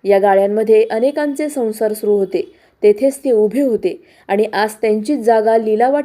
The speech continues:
टाकण्याची तयारी सुरू आहे. ही अन्यायाची परिसीमा नाही का? संजय झिंजे यांनी यावेळी स्पष्ट इशारा दिला,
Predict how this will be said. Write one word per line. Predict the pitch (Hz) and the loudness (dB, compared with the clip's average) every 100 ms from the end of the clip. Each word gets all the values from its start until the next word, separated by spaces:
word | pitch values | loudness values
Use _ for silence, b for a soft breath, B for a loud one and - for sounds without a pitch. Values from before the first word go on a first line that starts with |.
| 294 | -2
टाकण्याची | 226 220 214 220 220 | -2 -2 -4 -6 -6
तयारी | 233 202 202 | -2 0 -2
सुरू | 208 196 | -2 0
आहे. | 190 196 - b b b 226 | 0 -2 -12 b b b -6
ही | 226 | -4
अन्यायाची | 202 202 233 233 202 233 | -2 0 2 2 0 -6
परिसीमा | 226 226 285 294 277 269 | 0 0 2 -2 -4 -2
नाही | 262 214 | -2 -4
का? | 196 180 - _ _ _ _ _ _ _ - | -6 -8 -8 _ _ _ _ _ _ _ 0
संजय | 208 208 208 | 2 4 2
झिंजे | 220 240 240 202 | 0 -2 0 0
यांनी | 208 220 | 0 -2
यावेळी | 220 214 247 | -2 0 -2
स्पष्ट | 269 - 269 - | -4 -6 -6 -4
इशारा | 320 269 247 226 | -6 -4 -2 -2
दिला, | 214 220 185 | -2 -2 -2